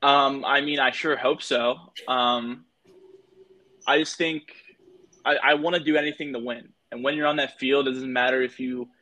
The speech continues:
um, maybe don't like some of the other players on your team. And that's not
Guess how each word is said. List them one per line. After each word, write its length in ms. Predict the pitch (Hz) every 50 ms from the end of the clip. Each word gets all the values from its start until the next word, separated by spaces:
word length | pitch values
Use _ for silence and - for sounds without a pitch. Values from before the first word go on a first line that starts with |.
| _ _ _ _ _ _ 123
um, 560 | 127 127 127 123 123 123 123 123 123 - - _ _ -
maybe 340 | 139 143 147 143 151 139
don't 260 | 123 143 139 139 - 117
like 380 | 127 127 131 143 151 151 - -
some 280 | - - 147 143 143
of 80 | 143 135
the 80 | 135
other 180 | 123 131 135 131
players 440 | - - - 131 135 135 135 135 139
on 80 | 127
your 120 | 127 123 120
team. 280 | - - 135 139 143
And 80 | 143 127
that's 180 | 123 123 - 156
not 180 | 135 123 -